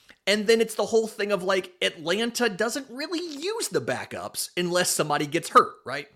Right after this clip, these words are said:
I mean, there was a stretch last year, like, May twenty-fourth through August eleventh. Atlanta played the exact same guys at first, second, third,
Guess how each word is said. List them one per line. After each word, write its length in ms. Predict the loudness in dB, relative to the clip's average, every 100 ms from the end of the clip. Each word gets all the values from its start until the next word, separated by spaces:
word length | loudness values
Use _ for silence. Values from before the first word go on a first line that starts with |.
| _ -20 -20 -20 _ _ _ -8
I 40 | 0
mean, 140 | 2
there 100 | 4
was 120 | 4
a 100 | 2
stretch 640 | 0 -2 0 0 0 -6 -6
last 460 | -2 0 0 -4
year, 320 | -8 -10 -12 -16 _ _ -8
like, 220 | -8 -4
May 220 | 0 2
twenty-fourth 580 | 2 0 -2 2 2 2
through 140 | -2 -2
August 320 | -2 -2 -4
eleventh. 440 | -4 -6 -8 -20 _ _ _ _ -8
Atlanta 600 | -6 -2 0 0 0 -2
played 480 | 0 0 0 -4 -12 _ _
the 240 | -10 -4 -4
exact 480 | -4 0 0 0 0
same 340 | -2 -2 -2
guys 480 | -2 -2 -8 -12 -14 _ _
at 220 | -4 -4 -6 _ _
first, 400 | 0 0 -2 -8
second, 420 | -2 0 0 -4 -6 _
third, 340 | 0 0 -2